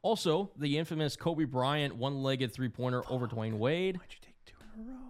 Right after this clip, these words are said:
Speaker 1: Oh, 'cause I was just doing the Twitter one, so that way you can have the
Speaker 2: Fuck.
Speaker 1: you can do, you can do whatever one on the other page.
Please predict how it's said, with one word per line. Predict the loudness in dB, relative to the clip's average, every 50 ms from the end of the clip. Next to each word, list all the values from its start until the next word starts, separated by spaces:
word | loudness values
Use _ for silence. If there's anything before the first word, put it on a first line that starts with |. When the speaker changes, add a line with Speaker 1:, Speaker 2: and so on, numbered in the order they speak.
| -12 -2 0
Speaker 1:
Oh, | 0 0 0
'cause | -2 -2 -2
I | -2
was | -2 -4
just | -6 -4
doing | -4 -2 -2 -2
the | -2
Twitter | -4 -4 -4 -4 -2
one, | -2 -2 -4 -6
so | -6 -4
that | -4 -4 -2
way | -2 -2
you | -2 -2
can | -2 -2 -2
have | -2 -2 -2
the | -4
Speaker 2:
Fuck. | -4 -4 -4 -6 -8 -8 -10 -10 -12 -16 -16 -20 -20 -20 -20 -20 _ _ _ _ _ _ _ -18
Speaker 1:
you | -12
can | -10 -6 -4
do, | -2 -4 -4 -4 -8 -12 -12
you | -8
can | -6 -4
do | -2 0 0 0
whatever | 2 2 2 2 4 2 2
one | 0 2 0
on | 0 0 2
the | 2
other | 2 0 0 -2
page. | -4 -10 -10